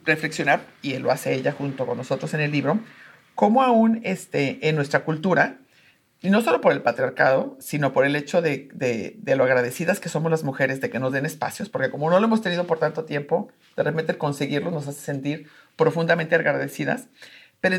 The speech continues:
y que se nos invita a participar. Y entonces eso hace que ya nos quedemos como, "Ay, qué emoción que ya estoy aquí, qué padre que ya conseguí tal puesto, o qué padre que ya estoy en este consejo". Y no exigimos lo que es justo, lo que nos corresponde.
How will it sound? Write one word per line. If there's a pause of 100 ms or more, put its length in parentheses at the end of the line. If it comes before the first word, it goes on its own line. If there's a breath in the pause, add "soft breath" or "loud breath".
y
que
se
nos
invita
a
participar.
Y
entonces
eso
hace (340)
que
ya
nos
quedemos
como,
"Ay,
qué
emoción
que
ya
estoy
aquí, (340 soft breath)
qué
padre
que
ya
conseguí
tal
puesto,
o
qué
padre
que
ya
estoy
en
este
consejo". (520 soft breath)
Y
no
exigimos
lo
que
es
justo, (480)
lo
que
nos
corresponde.